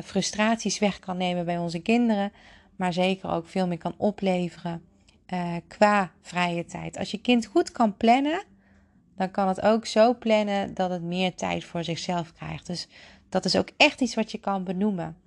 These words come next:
Want dat weet je zelf ook. Als jij goed je dagen plant, dan weet je dat je een dik kruis van een uur lang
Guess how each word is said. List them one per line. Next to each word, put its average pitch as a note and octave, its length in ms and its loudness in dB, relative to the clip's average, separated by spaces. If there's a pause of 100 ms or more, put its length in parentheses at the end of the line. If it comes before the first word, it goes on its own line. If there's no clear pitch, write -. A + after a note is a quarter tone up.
(120)
Want G3 120 0
dat A3 140 2
weet B3 280 6
je A3 80 -4
zelf F#3+ 360 0
ook. G3 320 0
Als F#3 140 -6
jij A3+ 220 2
goed - 320 -2
je A#3 100 4
dagen A3 420 2
plant, A3 440 -2 (540)
dan F3+ 100 -2
weet A3 320 4
je G#3+ 80 -6
dat F#3 200 -4
je - 160 -6
een E3 140 -4
dik A#3 200 2
kruis G3 400 -2
van F3+ 140 -6
een F3 140 -6
uur A3+ 280 6
lang G3 300 4